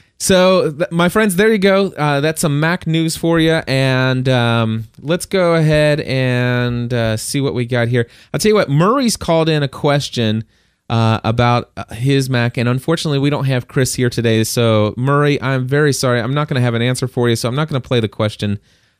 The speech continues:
uh, today. Um, let's see here. What is this other one? Um, doo, doo, doo. Actually, no, that was, let's see. Th-, hold on. Let me see who this is.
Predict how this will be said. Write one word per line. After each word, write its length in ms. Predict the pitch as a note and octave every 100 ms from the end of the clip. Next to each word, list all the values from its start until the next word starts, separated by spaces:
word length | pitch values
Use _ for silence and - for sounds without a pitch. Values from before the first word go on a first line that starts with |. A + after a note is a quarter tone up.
| -
uh, 160 | G#2 G2+
today. 540 | A2 G#2 G2+ G2+ A2
Um, 680 | G#2+ A2 G#2 G#2 G2+ G2 G2 - - _
let's 220 | - B2 -
see 240 | - A#2
here. 320 | A2 G#2+ G#2
What 240 | A2 C#3 D3
is 480 | C3 A#2+ A2 G#2+
this 480 | - G#2 G2+ - - -
other 340 | A2+ G#2+ G2 F#2+
one? 440 | F2 F2 F2 F2
Um, 460 | F2 F2+ F2+ F2+ F#2+ _ - - _ _ _ _ _ -
doo, 80 |
doo, 140 | D3 -
doo. 260 | - D3 C#3 -
Actually, 280 | - F#3+
no, 120 | D3+ C#3
that 140 | C#3+
was, 440 | C#3 A#2+ A2+ - - _ _ _ _
let's 180 | - -
see. 160 | G#2 F#2
Th-, 160 | - - _ _ -
hold 120 | A#2+
on. 80 | G#2
Let 60 | C3
me 40 |
see 200 | C3 A#2
who 100 | G#2+
this 200 | F#2 -
is. 360 | D2+ G1+ -